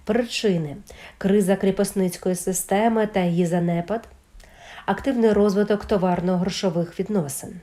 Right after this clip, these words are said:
ПОДІЯ: тридцяті сорокові роки дев'ятнадцятого століття,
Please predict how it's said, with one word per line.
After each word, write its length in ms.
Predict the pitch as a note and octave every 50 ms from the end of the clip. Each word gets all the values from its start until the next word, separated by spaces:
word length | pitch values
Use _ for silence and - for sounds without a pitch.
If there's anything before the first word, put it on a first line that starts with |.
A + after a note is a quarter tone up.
| - _ _ _ _ _ _ _ _ - - - - - -
ПОДІЯ: 520 | - B3+ C#4 A3+ F#3 E3 D3 C#3+ D#3 D3+ D3 D#3+ - - _ _ - - - - - - - - - - -
тридцяті 480 | - G3 G3+ G3 - F#3+ F3+ F3+ F#3+ F3
сорокові 480 | - - F#3+ F#3+ F#3 - F#3 E3+ F#3
роки 380 | F3+ F#3 F3+ - G3+ A3 A#3 A3
дев'ятнадцятого 680 | G3 F3+ F#3 F3 F3 - F3+ F3 F3 - - F#3 F3+
століття, 680 | F3 - - F#3 F3 F#3+ A3+ A#3 - - - F3 D#3